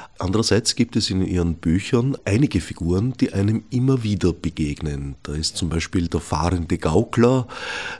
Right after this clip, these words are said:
da ist der Jude Spivak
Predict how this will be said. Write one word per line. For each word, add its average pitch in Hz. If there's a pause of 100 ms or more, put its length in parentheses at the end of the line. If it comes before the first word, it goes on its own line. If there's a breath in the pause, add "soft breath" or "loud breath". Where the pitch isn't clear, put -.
(100)
da 87
ist -
der 85
Jude 85
Spivak -